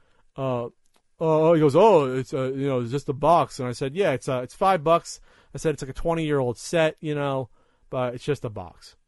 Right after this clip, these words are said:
And then he starts laughing at me. He starts laughing, and he's like, "Oh, are you selling just the box? <laughs> Five bucks?" And, and I'm like, "Yeah, you know, it's, it's just the box. It's not the set, you know."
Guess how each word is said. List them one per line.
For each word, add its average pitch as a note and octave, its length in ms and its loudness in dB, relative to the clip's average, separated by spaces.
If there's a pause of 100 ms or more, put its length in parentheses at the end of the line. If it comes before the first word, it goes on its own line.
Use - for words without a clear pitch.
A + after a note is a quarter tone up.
(920)
And F3+ 100 2
then A3 120 2
he B3 80 -2
starts A#3 340 0
laughing E3+ 540 0
at A#2 180 -6
me. F#2 320 -16 (180)
He E3 100 -8
starts D4+ 300 -4
laughing, A3 480 0 (560)
and E3+ 100 0
he's F3 140 0
like, F3 80 2
"Oh, E4 300 6
are E3+ 80 4
you C#3 80 2
selling G#3+ 320 4
just G3 180 2
the D3 80 -2
box? D3 640 0 (420)
<laughs> F#3 400 4
Five G3+ 400 2
bucks?" G3+ 380 2
And, E3 160 -4 (680)
and G3 300 2
I'm F#3+ 80 -2
like, G3+ 180 -2
"Yeah, D#4 280 2
you C3+ 160 0
know, C#3 180 -2
it's, - 140 -10
it's D3+ 180 -14
just G3 200 -6
the F3+ 60 -4
box. B2 440 -8
It's B2 120 -12
not B2+ 140 -8
the G2+ 100 -18
set, F#3+ 540 0 (720)
you E3 100 -6
know." C#3 420 -2